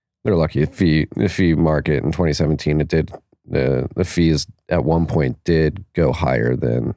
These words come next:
than the subsidy. It was higher than twelve and a half Bitcoin at one point in December twenty seventeen. At that point in time,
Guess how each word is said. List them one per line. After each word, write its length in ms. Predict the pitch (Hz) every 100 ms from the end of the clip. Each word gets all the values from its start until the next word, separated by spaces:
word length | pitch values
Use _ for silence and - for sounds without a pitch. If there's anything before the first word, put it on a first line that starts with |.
| -
than 200 | - 67
the 100 | 60
subsidy. 680 | - 69 - - 104 87 - _ _ _ _ _ _ -
It 60 |
was 120 | 76
higher 180 | - 64
than 160 | - 65
twelve 300 | - 60 -
and 100 | 60
a 40 |
half 160 | 57 -
Bitcoin 340 | - - 57
at 100 | 57
one 160 | 58 57
point 300 | - 55 - -
in 100 | -
December 380 | - - - -
twenty 300 | - 78 64
seventeen. 1120 | - - - - - - 120 - - - 107 104 - - - - _ _
At 200 | 127 92
that 160 | 87 73
point 260 | 87 78 -
in 60 |
time, 540 | - 71 69 67 65